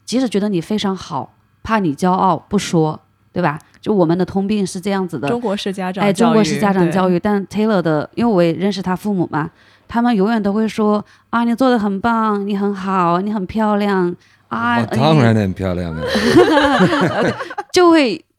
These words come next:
Speaker 1: 就会说，他知道你有哪些不好的地方，但是他会去轻轻带过，他会把你的优点去肯定十倍以上，就给一个人自信。我觉得吧，我们这个行业，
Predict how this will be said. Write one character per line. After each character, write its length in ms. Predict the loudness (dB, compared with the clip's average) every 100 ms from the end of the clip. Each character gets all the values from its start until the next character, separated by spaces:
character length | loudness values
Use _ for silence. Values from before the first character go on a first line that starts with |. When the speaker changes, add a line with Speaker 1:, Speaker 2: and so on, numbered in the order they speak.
| -4
Speaker 1:
就 120 | 0
会 120 | 0
说， 320 | 0 0 0 -4 _ -20 _ -6
他 160 | -4
知 140 | -2 -2
道 120 | -2
你 60 |
有 140 | -2 -2
哪 160 | -2
些 100 | -4
不 120 | -4 -2
好 160 | -2
的 100 | -2
地 180 | -2 -4
方， 320 | -2 -2 -4 -8 _ _
但 160 | -4 -2
是 100 | -2
他 120 | -2
会 240 | 0 -2
去 280 | -2 -4 -4 -6 -6
轻 180 | -4
轻 220 | -2 -2 0
带 180 | 0
过， 320 | 0 0 0 -2 _ -8
他 160 | -6
会 160 | 0 0
把 160 | 2 0
你 180 | 0
的 280 | 0 0 0 -2
优 240 | 0 0
点 180 | 0 -2
去 140 | -2 -4
肯 200 | -2 -4
定 180 | -4 -4
十 160 | -2
倍 160 | -2 -2
以 80 | -2
上， 260 | -2 -2 -2 _ _
就 100 | -4
给 220 | 0 2 2
一 80 |
个 80 | 2
人 220 | 2 0
自 160 | -2 -6
信。 200 | -4 -2 -2 -2 _ _
我 60 | -10
觉 200 | -2 0
得 120 | 2
吧， 120 | 0 2
我 140 | 2
们 140 | 0
这 120 | -2 -4
个 80 |
行 320 | -4 -4 -4 -2
业， 320 | 0 0